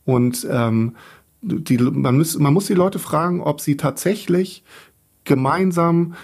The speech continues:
mit Rechten dort demonstrieren wollen, weil diese Demonstrationen, nicht nur in Köln, auch in Berlin, München und Stuttgart, sind tatsächlich geprägt, ähm, von rechten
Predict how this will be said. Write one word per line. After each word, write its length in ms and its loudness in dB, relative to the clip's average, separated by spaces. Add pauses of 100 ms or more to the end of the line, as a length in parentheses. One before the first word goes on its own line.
(140)
mit 260 2
Rechten 480 0
dort 320 0
demonstrieren 680 2
wollen, 240 -2
weil 140 0
diese 240 -2
Demonstrationen, 1120 0
nicht 220 0
nur 120 2
in 120 -2
Köln, 360 0
auch 240 -2
in 80 0
Berlin, 460 2
München 380 0
und 120 -2
Stuttgart, 500 -2 (260)
sind 480 0
tatsächlich 720 0 (220)
geprägt, 680 -2 (380)
ähm, 360 2
von 440 0
rechten 1000 0